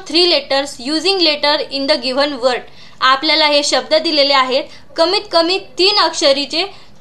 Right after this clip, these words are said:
तीन शब्द तयार करायचे आहेत. तर, अ, शब्द आहे spontaneously,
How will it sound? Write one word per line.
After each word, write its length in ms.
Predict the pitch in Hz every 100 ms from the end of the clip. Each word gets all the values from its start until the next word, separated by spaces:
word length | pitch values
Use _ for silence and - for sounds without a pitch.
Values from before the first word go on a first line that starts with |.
| - 370
तीन 160 | 415 415
शब्द 300 | 381 247 311 -
तयार 220 | 269 240
करायचे 400 | 240 214 202 208
आहेत. 120 | 196 - - - - -
तर, 320 | 254 247 247
अ, 40 | -
शब्द 340 | 285 262 226
आहे 320 | 320 294 320 - - - -
spontaneously, 1040 | 320 311 320 349 359 339 320 311 277